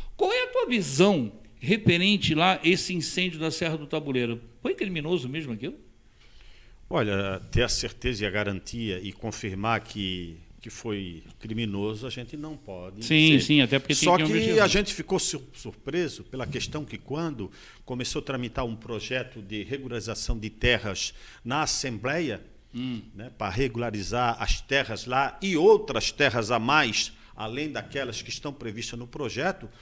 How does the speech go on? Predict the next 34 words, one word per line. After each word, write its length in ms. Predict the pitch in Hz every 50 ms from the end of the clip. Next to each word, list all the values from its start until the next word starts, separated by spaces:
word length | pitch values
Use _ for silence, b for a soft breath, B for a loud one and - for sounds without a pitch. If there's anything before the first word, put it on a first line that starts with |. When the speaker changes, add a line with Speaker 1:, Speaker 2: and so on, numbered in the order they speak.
| b b b -
Speaker 2:
começou 420 | 196 190 175 160 131 - - 175
a 40 | 165
aparecer 680 | 156 - 151 139 131 123 - - - 143 147 151 156 156
nos 220 | 156 139 113 120
últimos 600 | 135 131 131 - - 131 131 120 117 110 101 87
meses, 460 | - 120 117 123 165 180 139 107 98
ou 100 | 127 160
no 120 | 170 156 151
último 320 | 156 156 156 - 143 139
Speaker 1:
Umas 160 | 135 139 147
Speaker 2:
mês, 100 | 143 -
Speaker 1:
queimadas. 320 | - 147 143 139 139 170 185
Speaker 2:
quatro, 320 | 208 196 190 - 208 175
cinco 420 | - - - 180 185 190 180 - 185
incêndios. 640 | 175 160 - - 139 120 107 95 92 - - - - b b b b b b b b b b b
A 80 | b
gente 200 | 131 160 196 -
ficou 180 | - - 202 190
surpreso. 580 | - - 196 - - - 214 208 185 113 101
Inclusive, 600 | 113 123 127 - 160 131 110 135 170 190 180 170
eu 120 | 180 147 127
tenho 240 | - - 147 156 147
um 220 | 143 139 123 117
testemunho 640 | 107 - 127 113 - - 117 104 110 139 175 190 175
de 160 | 143 110 110
um 120 | 110 107 104
bombeiro 600 | 104 113 113 101 95 113 135 170 190 170 113 - B B B B B B B B B B -
que 220 | - 131 131 127
aquela 320 | 117 110 120 156 160 160
marcação 840 | 156 151 139 - - - 120 - - - 147 135 131 120 110 98 98
aonde 440 | 107 107 110 113 120 135 135 113 107
tem 120 | - 135
uma 220 | 123 123 123 120 110
cerca, 640 | - - - - 147 170 160 - - - 110 92 -